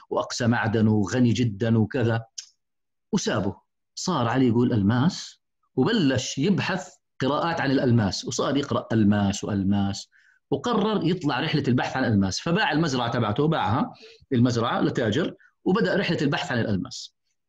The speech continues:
استمر عشرين سنة علي وهو ببحث عن الألماس، ما لقى. رجع، لما وصل، آه، على باب بغداد، قال: "طب أنا بعد ما كنت تجارة ومعروف في البلد أرجع صفر؟" فللأسف انتحر على باب بغداد، وهي قصة حقيقية بالمناسبة،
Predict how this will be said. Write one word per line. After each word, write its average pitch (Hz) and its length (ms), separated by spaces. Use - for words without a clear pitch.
استمر 151 360
عشرين 139 340
سنة 101 460
علي 143 440
وهو 127 240
ببحث 135 420
عن 127 120
الألماس، 135 560
ما 151 120
لقى. 98 300
رجع، 196 380
لما 135 240
وصل، 196 440
آه، 117 240
على 127 200
باب 131 220
بغداد، 123 480
قال: 120 160
"طب 113 160
أنا 127 160
بعد 113 220
ما 110 60
كنت 110 300
تجارة 104 580
ومعروف 104 500
في 107 100
البلد 104 360
أرجع 101 480
صفر؟" 127 480
فللأسف 139 520
انتحر 135 380
على 117 220
باب 110 200
بغداد، 95 360
وهي 127 140
قصة - 220
حقيقية 117 360
بالمناسبة، - 400